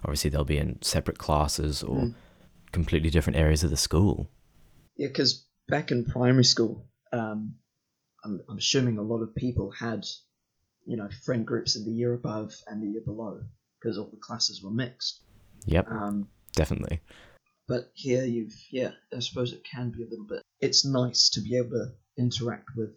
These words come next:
Speaker 2: different people, the same people of different ages. Yeah.
Speaker 1: It's an, it's a very interesting point of, you know, making sure that everyone is actually comfortable being around each other, to be honest.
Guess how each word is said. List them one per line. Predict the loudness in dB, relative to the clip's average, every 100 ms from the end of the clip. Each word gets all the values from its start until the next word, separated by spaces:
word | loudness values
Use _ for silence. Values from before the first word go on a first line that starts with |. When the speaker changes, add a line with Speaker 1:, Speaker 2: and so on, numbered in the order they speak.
| _ _ -20 _
Speaker 2:
different | -6 -2 0
people, | 0 0 -4 0
the |
same | 2 4 2
people | -2 -4 -4 -8 -10 _ _ _ _
of | -4 -4 -12 _
different | -10 -8 -8
ages. | -8 -8 -6 -6 -8 _ -20 -20 _ _ _ _
Yeah. | -4 -4 -4 _ _ _ _ _ -20 -6
Speaker 1:
It's | -4 0
an, | 0 2
it's | 0 -2 -4
a | -4
very | 0 0 0
interesting | 0 -2 -6 -6 -8
point | -6 -4 -4 -8
of, | -10 -8
you | -6
know, | -6 -8 -14 _ _ _ _ -8
making | -6 -6
sure | -6 -6
that | -4
everyone | -4 -2 -4
is | -2
actually | -6 -6 -8
comfortable | -6 -2 -2 -4 -4 -4
being | -4 -2 0
around | 2 2
each | 0 -4
other, | -8
to | -6
be | -6
honest. | -4 -4 -6